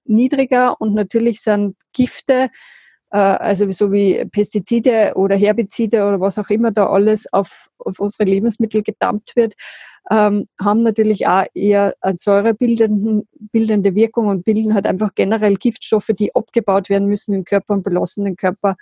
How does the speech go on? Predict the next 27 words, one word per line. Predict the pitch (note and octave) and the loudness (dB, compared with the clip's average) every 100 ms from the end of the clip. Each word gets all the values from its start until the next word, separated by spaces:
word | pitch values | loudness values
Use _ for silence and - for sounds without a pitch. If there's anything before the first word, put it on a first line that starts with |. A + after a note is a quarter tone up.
| - - _ | -12 -20 _
Und | - F#3+ | -10 -2
von | G3+ | 2
daher | G#3 G#3+ | 4 4
ist | G#3 | 0
es | - | -2
trotzdem | F3+ A#3 - B3+ | -2 -2 -2 -4
gescheiter | - G#3+ - G#3 | 0 -2 0 -2
zu | - | -2
schauen, | G3+ G3 F3+ G#3+ G#3+ - | -2 0 2 0 -4 -8
biologische | - G#3+ G3 G#3+ A#3 G#3 - - | -2 0 2 0 -2 -2 -4 -2
Lebensmittel | G3 G#3+ - A3 G3 | 0 0 0 -4 -4
zu | - F#3+ | -4 -4
kaufen. | F#3+ F#3 - A3 | -2 -2 -2 -2
Und | G#3+ - - - - _ | -2 -2 -10 -20 -20 _
das | G3+ | -12
Tollste | - G3 G3+ - G3+ | -2 0 0 0 0
wäre | G3+ | 2
natürlich, | G3+ G#3+ G#3+ G#3 | 2 2 2 2
man | G#3 | 0
geht | F3+ G#3 G3+ | 0 -2 0
am | F#3+ | 0
Markt | F3 F3 - - - | 2 0 -2 -8 -8
einmal | F#3+ G3+ G#3 | -2 0 0
in | |
der | G3+ F3+ | 0 -2
Woche | F#3+ - A3+ G#3 - | -2 -2 0 0 0
und | G3+ F#3+ - | -2 -4 -4